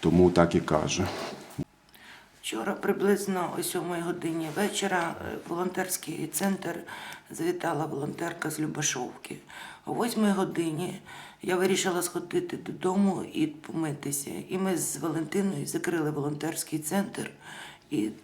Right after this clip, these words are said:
Speaker 2: пішли додому. Коли я вийшла, я побачила людину в військовій формі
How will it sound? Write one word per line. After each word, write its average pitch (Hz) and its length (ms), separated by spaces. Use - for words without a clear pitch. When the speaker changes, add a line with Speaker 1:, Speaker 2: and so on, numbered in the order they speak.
Speaker 2:
пішли 175 320
додому. 147 580
Коли 240 220
я 226 80
вийшла, 160 600
я 165 100
побачила 165 800
людину 156 540
в 101 140
військовій 165 560
формі 170 580